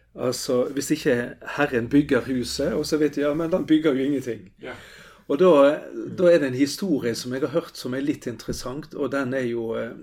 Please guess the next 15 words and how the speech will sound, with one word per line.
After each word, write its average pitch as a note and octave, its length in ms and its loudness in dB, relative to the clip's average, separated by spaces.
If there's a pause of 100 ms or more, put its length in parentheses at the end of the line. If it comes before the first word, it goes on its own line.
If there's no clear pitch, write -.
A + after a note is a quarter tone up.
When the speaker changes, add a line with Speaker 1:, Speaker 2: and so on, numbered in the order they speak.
Speaker 1:
den B2 160 -8
er A#2 40 -8
tatt, - 420 -10
eh, A#2+ 160 -6
ut C3 260 -6
ifra, A2 460 -8 (640)
fra B2+ 140 -4
denne A#2 220 -2
flotte - 400 -6
katedralen A2 720 -4
i A#2 80 -2
London, A#2+ 540 -4
Saint A2+ 320 -10
Paul A#2+ 280 -4
Cathedral. A#2+ 800 -8